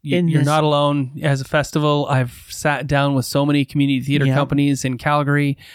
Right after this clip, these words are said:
Speaker 1: We are really suffering from a lack of individuals who are looking for an amateur or a community level experience as a stage manager, as a sound designer,
Speaker 2: Yeah.
Speaker 1: as a lighting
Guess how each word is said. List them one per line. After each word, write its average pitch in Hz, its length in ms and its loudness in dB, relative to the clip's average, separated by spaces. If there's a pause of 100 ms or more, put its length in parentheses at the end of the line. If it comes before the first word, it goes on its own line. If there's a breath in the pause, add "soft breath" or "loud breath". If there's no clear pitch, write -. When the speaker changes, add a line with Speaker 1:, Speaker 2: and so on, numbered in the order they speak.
(180 loud breath)
Speaker 1:
We 131 240 0
are 127 220 0
really 139 340 0
suffering 127 540 -2
from 127 180 0
a 123 60 -2
lack 123 500 -2
of 127 420 -2 (360 loud breath)
individuals 135 920 -2 (240)
who 139 140 -2
are 127 100 0
looking 131 420 0
for 127 160 0
an 120 80 0
amateur 135 680 0
or 127 220 -2
a 120 40 -4
community 139 460 2
level 127 380 0
experience 123 720 -4 (140)
as 131 220 -2
a 139 60 -4
stage 131 340 0
manager, 123 560 -2 (220)
as 131 260 2
a 131 60 -8
sound 127 320 0
designer, 123 480 -2 (160 soft breath)
Speaker 2:
Yeah. 160 260 4
Speaker 1:
as 139 120 2
a 143 60 -2
lighting 131 440 2